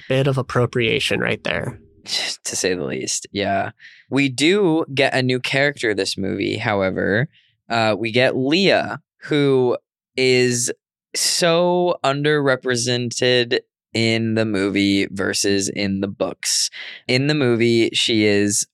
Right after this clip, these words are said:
Speaker 2: one of the werewolves. Uh, she is one of the newest, it, well, the newest werewolf, uh, whatever, wolf that is about all we know about her. Um, on top of the fact that she deeply dislikes Bella, like, is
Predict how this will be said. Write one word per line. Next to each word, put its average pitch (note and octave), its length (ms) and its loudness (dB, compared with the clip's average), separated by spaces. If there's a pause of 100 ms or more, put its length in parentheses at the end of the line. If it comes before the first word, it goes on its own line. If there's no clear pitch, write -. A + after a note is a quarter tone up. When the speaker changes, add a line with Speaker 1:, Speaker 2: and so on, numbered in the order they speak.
(120)
Speaker 2:
one G#2+ 320 -2
of A2 140 0
the B2+ 200 0
werewolves. G#2 880 0 (400)
Uh, G#2 540 2
she A2+ 200 0
is G#2 120 0
one G2+ 140 -2
of G#2+ 140 -4
the B2 80 0
newest, C3 760 0
it, A2+ 180 0
well, A#2 140 4
the B2 240 0
newest G#2 600 0 (120)
werewolf, G2 680 0 (460)
uh, G#2 260 2
whatever, G2 540 0
wolf G2 380 -2 (220)
that A#2+ 300 2
is C3+ 140 2
about B2 360 2 (220)
all G2 200 2
we D#3 120 2
know B2 180 2
about G2 300 2
her. C#3 240 0 (440)
Um, B2 300 0
on A#2+ 200 -2
top D3+ 220 0
of D3 80 -6
the C3 100 -2
fact B2 220 2
that D#3+ 100 0
she C#3 340 2
deeply C#3+ 600 2
dislikes A#2 640 0
Bella, F2+ 440 -2 (460)
like, A2+ 320 2
is A#2 220 0